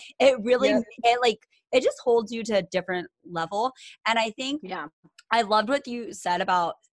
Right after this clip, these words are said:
Speaker 1: like, knowing what areas you can be disciplined in and
Speaker 2: Mm-hmm.
Speaker 1: recognizing that and, and really just saying, "Okay, like, what can I do to really stay consistent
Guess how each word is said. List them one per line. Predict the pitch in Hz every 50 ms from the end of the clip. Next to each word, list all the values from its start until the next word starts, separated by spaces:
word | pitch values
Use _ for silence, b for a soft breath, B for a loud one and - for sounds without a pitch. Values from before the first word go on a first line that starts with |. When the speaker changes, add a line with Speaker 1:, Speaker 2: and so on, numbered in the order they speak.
| _ _
Speaker 1:
like, | 185 180 175 160
knowing | 196 208 214 214 208 202 226 254 262 220
what | 175 180 185 190 -
areas | 180 175 175 185 196 202 202 - 175
you | 185 190
can | - - 175 165 170 165 151
be | 160 156 156 143 - 175 - _ _
disciplined | 175 170 - - 147 - - - - -
in | - - - _ _ b b b b b b -
and | 214 233 226
Speaker 2:
Mm-hmm. | 202 175
Speaker 1:
recognizing | 202 196 196 190 240 208 220 208 196 208 196 208 208 190 170
that | 156 156 165 175 175 - -
and, | 196 185 175 185 -
and | 185 180 180 170 160
really | 165 180 185 190 190
just | 180 190 175 -
saying, | - 180 175 180
"Okay, | 180 175 - 170 160
like, | 151 156 160
what | - 165 156 175 185 202 254 254
can | - 240 233 220 - -
I | 170 175 175 180
do | 170 165 165 165 156 151 151 156 147 b b b b b b _
to | - 214 185
really | 175 190 190 185 185 175 175 170 170 165 160 175 - _ _ _ _
stay | - - - - - 190 190 190 185
consistent | - 214 202 175 - - 175 170 - - 175 190 190 190